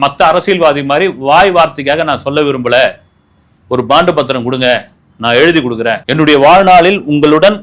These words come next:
கடைசி வரைக்கும் பயணம் பண்ணுவேன். எங்க அப்பா அம்மா எப்படி எஸ் ஏ சந்திரசேகர், சோபா சந்திரசேகரோ,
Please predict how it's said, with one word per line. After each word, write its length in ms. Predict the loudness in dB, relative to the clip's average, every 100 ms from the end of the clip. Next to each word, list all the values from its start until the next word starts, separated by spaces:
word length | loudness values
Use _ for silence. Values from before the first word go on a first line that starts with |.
| -12
கடைசி 420 | -4 -2 0 0 2
வரைக்கும் 320 | 0 -2 -2
பயணம் 240 | -2 -2
பண்ணுவேன். 320 | -4 -2 -4 -4 _
எங்க 180 | -8 -6
அப்பா 200 | -2 0
அம்மா 180 | 2 0
எப்படி 260 | 0 -2 -2 -2 -4 -8 -14 _ _ _ _
எஸ் 160 | -10 -4
ஏ 60 | -4
சந்திரசேகர், 640 | -4 -6 -4 -4 -4 -6 -10 _ _ _ _ _ _ _ -6
சோபா 200 | -2 -2 -2
சந்திரசேகரோ, 580 | -4 -6 -6 -6 -4